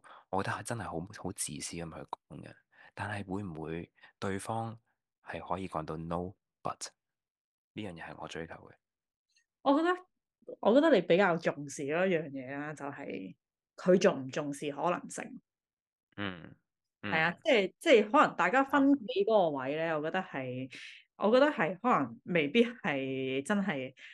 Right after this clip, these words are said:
Speaker 2: 太過衝動啊，或者係，呃，淨係諗自己啊。我覺得係，可能你需要嗰種伴侶嗰種節奏咧，就係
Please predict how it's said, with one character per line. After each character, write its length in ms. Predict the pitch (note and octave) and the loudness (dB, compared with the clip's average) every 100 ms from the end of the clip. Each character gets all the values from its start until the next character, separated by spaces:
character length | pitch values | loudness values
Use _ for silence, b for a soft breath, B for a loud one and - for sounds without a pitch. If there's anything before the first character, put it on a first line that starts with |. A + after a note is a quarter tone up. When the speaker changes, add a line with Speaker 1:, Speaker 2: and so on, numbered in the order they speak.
| B _ | B _
Speaker 2:
太 240 | - D3+ | -2 0
過 160 | D3+ D#3 | 2 0
衝 400 | - G#3 G3 G3+ | 0 0 2 2
動 220 | F3+ C3+ | 0 -2
啊， 340 | C3 C3 C3 C3 | -4 -4 -4 -4
或 100 | B2+ | -4
者 120 | D#3+ | -4
係， 420 | E3+ D#3 B2+ A#2+ | -4 -6 -8 -8
呃， 80 | C3 A#2+ A#2+ A#2+ | -10 -12 -12 -14
淨 260 | - C#3 B2+ | -8 -6 -6
係 40 | |
諗 220 | B2 E3+ | -6 -8
自 120 | G3 - | -8 -12
己 380 | - G2 G2+ | -10 -10 -8
啊。 180 | C3 - | -12 -10
我 140 | E3 G3+ | -6 0
覺 60 | |
得 60 | C4+ | 0
係， 460 | C4+ D3+ C3+ B2+ C3+ B B B B - - | 0 -2 -2 -6 -12 B B B B -2 4
可 180 | D#4+ | 4
能 80 | D3 | 4
你 160 | D3 D#3+ | 0 0
需 180 | - C#4 | 6 6
要 360 | C4 A3 E3 | 6 4 0
嗰 320 | D#3+ D3+ F3 | 0 2 2
種 320 | F#3+ D3 F3+ G3 | 4 2 0 0
伴 120 | D#3 | 0
侶 260 | C#3 C#3 C#3+ | 0 0 2
嗰 120 | F3 | 2
種 200 | F#3+ G3 | 2 -2
節 180 | D#3 C#3 | -4 -4
奏 200 | C#3+ C#3 | -2 -2
咧， 180 | D3+ D#3 | -2 -4
就 100 | C3+ | -8
係 500 | C3 C3+ F#2+ - | -6 -6 -6 -8